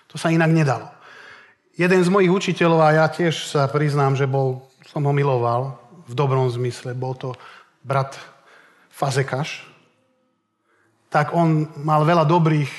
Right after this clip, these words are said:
tiež takých myšlienok, aj veci, ktoré prežil.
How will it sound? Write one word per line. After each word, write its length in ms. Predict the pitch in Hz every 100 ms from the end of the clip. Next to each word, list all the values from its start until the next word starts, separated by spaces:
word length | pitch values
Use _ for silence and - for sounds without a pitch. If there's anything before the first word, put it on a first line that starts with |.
| - - _
tiež 400 | - 160 147 -
takých 320 | 139 - 139
myšlienok, 560 | 147 160 - 143 127 135
aj 180 | 131 127
veci, 240 | 151 151 147
ktoré 240 | 147 135
prežil. 640 | 131 185 208 139 147 202